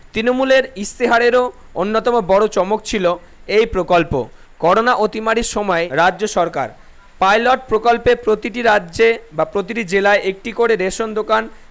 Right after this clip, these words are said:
থেকে সংলগ্ন একটি পাড়া বা গ্রামে বাড়ি বাড়ি গিয়ে রেশন পৌঁছে দেওয়া হবে। এই দিনেই দুয়ারে রেশন প্রকল্প নিয়ে রাজ্যের খাদ্য দপ্তরের সচিবের সঙ্গে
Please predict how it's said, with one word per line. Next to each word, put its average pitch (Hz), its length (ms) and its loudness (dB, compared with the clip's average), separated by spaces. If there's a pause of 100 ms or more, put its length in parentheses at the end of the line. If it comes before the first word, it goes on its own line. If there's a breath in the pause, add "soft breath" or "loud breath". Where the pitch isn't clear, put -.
(100)
থেকে 202 240 -2
সংলগ্ন 226 640 -2 (280 soft breath)
একটি 175 280 -6
পাড়া 185 500 0 (100)
বা 170 260 2
গ্রামে 202 520 0
বাড়ি 175 300 0
বাড়ি 202 260 2
গিয়ে 165 300 -4 (340 soft breath)
রেশন 214 320 -2
পৌঁছে 196 360 -6
দেওয়া 185 220 0
হবে। 139 300 -4 (440 soft breath)
এই 233 260 0
দিনেই 220 460 -2 (440 soft breath)
দুয়ারে 214 300 4
রেশন 220 340 -2
প্রকল্প 214 420 0
নিয়ে 196 340 -2 (160)
রাজ্যের 180 500 0
খাদ্য 214 380 -2
দপ্তরের 214 500 0 (280 soft breath)
সচিবের 220 460 -2
সঙ্গে 190 440 -4